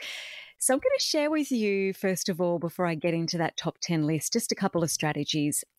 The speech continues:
on how I make space in my life to read books. I probably now get through a book about every two to three weeks.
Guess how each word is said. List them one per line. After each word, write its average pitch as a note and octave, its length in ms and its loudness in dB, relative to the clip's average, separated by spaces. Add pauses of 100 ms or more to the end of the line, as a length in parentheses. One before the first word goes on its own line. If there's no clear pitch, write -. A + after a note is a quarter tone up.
(100)
on D#3+ 120 4
how D3+ 320 0
I G#3 200 2
make G3+ 240 0
space - 500 -2
in D#3+ 220 0
my D#3+ 180 2
life D3 480 -2
to E3+ 160 0
read D3 300 -2
books. - 420 -4 (640)
I A#3+ 40 6
probably D#4+ 460 2
now F3+ 320 2
get F#3 240 -2
through F3+ 200 -2
a E3 60 0
book E3 360 -4
about D#3 460 0
every D#3+ 400 0
two - 240 0
to F3 80 2
three D3+ 240 0
weeks. - 680 -2